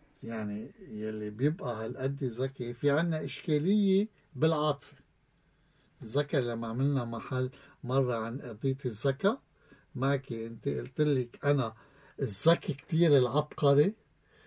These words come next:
عاطفيًا يتساوى مع المتخلف عقليًا بهذا الموضوع. عاطفيًا في إشكالية معينة عم تحدث، كانت كتير إيجابيًا أو كتير سلبيًا،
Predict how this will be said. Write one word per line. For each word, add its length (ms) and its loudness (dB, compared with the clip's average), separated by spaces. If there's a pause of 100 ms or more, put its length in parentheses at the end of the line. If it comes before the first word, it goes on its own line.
(120)
عاطفيًا 920 6
يتساوى 880 4 (420)
مع 300 4
المتخلف 800 2
عقليًا 400 -8 (380)
بهذا 280 -4
الموضوع. 340 -8 (580)
عاطفيًا 680 0 (320)
في 300 -2
إشكالية 640 6
معينة 500 2
عم 160 -2
تحدث، 540 -10 (1120)
كانت 420 4
كتير 380 6
إيجابيًا 800 2
أو 180 4
كتير 340 6
سلبيًا، 760 4